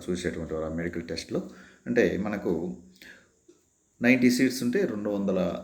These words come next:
డెబ్బై మందిని కూడా పిలిచేటువంటి వారు. వాళ్ళల్లో ఈ యొక్క సైట్ ఇట్లాంటివన్నీ పోను, మిగతా తొంభై మందికి మాత్రం సీట్లు వచ్చాయి.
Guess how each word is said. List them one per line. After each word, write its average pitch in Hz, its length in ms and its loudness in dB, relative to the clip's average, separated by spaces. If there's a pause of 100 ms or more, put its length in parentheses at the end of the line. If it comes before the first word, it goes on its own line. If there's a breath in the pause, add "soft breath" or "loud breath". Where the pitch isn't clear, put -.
(640)
డెబ్బై 101 260 2
మందిని 95 280 0
కూడా 101 160 0
పిలిచేటువంటి 87 540 -4
వారు. 90 180 -4
వాళ్ళల్లో 123 640 6
ఈ 98 100 0
యొక్క 92 200 -2
సైట్ 92 360 -2
ఇట్లాంటివన్నీ 92 580 -4
పోను, 95 380 -6 (300 loud breath)
మిగతా 101 340 0
తొంభై 98 280 0
మందికి 92 300 2
మాత్రం 90 280 -4
సీట్లు 92 380 -8
వచ్చాయి. - 260 -12